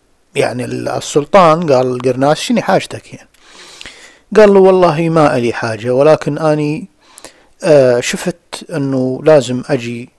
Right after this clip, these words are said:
آه، سيما وأنه أبوي كان يجلس في مجلسك وكذا". قال له: "زين، يعني عندك من حكمة، آه، عذال والدك؟" قال له: "لا والله". يعني،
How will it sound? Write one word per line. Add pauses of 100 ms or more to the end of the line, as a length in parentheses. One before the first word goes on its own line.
(480)
آه، (300)
سيما
وأنه
أبوي
كان
يجلس (120)
في
مجلسك
وكذا". (640)
قال
له:
"زين،
يعني (240)
عندك
من
حكمة، (1080)
آه،
عذال
والدك؟" (1120)
قال
له:
"لا
والله".
يعني،